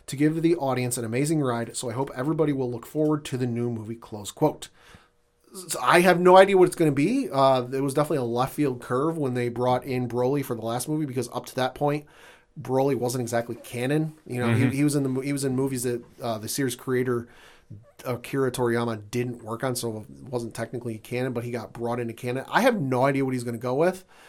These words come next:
Speaker 1: Uh, I don't think, I haven't read the current manga after where the anime ended, but I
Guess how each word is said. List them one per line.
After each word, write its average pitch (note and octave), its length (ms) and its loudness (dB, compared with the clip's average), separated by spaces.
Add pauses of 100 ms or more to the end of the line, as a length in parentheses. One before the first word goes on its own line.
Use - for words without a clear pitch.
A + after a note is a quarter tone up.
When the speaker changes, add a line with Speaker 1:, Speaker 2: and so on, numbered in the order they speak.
(240)
Speaker 1:
Uh, A#2 240 2
I C3 100 0
don't C#3+ 400 0
think, D3 300 -2
I B2+ 180 -2
haven't B2+ 420 -2
read B2+ 260 -4
the C#3+ 260 -2
current C#3+ 400 -6 (440)
manga C3+ 440 0
after B2+ 280 0
where C3 120 0
the B2 160 -2
anime C3 140 -2
ended, C3 520 -4
but A2+ 80 -4
I G#2 140 -10